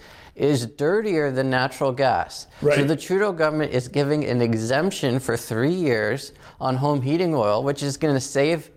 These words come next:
Speaker 1: the average house with home heating oil two hundred seventy-two dollars this year.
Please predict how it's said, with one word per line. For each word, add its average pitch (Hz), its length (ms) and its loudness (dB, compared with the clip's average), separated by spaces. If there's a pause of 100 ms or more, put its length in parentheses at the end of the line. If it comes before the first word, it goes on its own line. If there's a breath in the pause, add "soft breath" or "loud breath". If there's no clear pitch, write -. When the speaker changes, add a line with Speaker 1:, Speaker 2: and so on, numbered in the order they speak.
Speaker 1:
the 123 140 -2
average 143 320 -2
house 143 280 0
with 135 140 -2
home 123 180 0
heating 151 280 0
oil 117 320 0 (320 loud breath)
two 175 160 2
hundred 165 320 0
seventy-two 143 540 0
dollars 117 560 0
this 131 360 0
year. 127 540 0